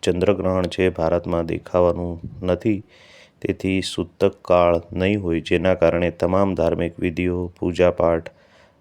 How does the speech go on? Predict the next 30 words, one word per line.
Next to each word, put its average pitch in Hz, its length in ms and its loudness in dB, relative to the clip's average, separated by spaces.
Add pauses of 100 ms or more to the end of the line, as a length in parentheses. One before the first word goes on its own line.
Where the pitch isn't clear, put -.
વગેરે 95 420 2
જેવા 85 320 0
શુભ 95 280 -4
કાર્યો 82 360 2
આખો 80 320 0
દિવસ 87 440 -2
કરી 92 180 2
શકાય 90 360 -2
છે. 95 200 -10 (680)
હકીકતે 101 580 2 (120)
સૂતક - 440 0
દરમિયાન 92 540 2
કોઈ 87 160 0
પૂજા 90 400 0
કરવાની 85 460 0
રહેતી 82 340 -2
નથી. 104 360 -2 (560)
મંદિરો 92 420 2
બંધ 90 260 4
રહે 101 280 4
છે 104 260 -2
અને 85 380 -8
ગ્રહણ 90 300 0
સમાપ્ત 90 480 0
થયા 90 260 4
પછી 90 340 -2
સૂતક - 480 -4
સમાપ્ત 101 440 0
થાય 95 260 2
છે 101 240 0